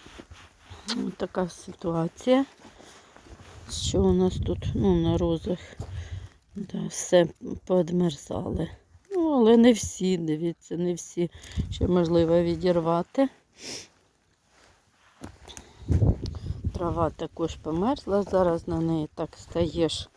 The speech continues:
і вона така, чути, аж крохтить.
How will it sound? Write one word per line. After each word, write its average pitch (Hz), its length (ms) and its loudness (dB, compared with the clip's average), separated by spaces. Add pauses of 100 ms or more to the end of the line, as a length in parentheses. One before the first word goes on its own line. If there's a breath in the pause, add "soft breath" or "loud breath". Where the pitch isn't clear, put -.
(540 loud breath)
і 170 80 -8
вона 165 440 0
така, 156 400 -4 (1700 loud breath)
чути, 165 540 -2
аж - 280 -4 (220)
крохтить. - 880 -6